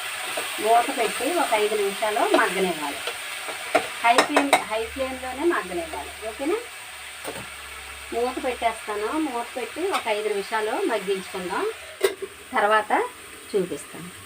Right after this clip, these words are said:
చాలా సింపుల్, చాలా టేస్టీగా ఉంటుంది ఇది. ఈరోజు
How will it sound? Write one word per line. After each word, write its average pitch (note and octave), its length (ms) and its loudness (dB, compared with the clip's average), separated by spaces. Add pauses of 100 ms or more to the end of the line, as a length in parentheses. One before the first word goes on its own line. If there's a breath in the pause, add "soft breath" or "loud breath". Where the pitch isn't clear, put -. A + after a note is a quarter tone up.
(240)
చాలా A#3+ 400 8
సింపుల్, C4+ 540 6
చాలా A#3+ 460 6
టేస్టీగా G3+ 680 4
ఉంటుంది E3 320 0
ఇది. D3+ 180 -2 (420)
ఈరోజు A3+ 640 4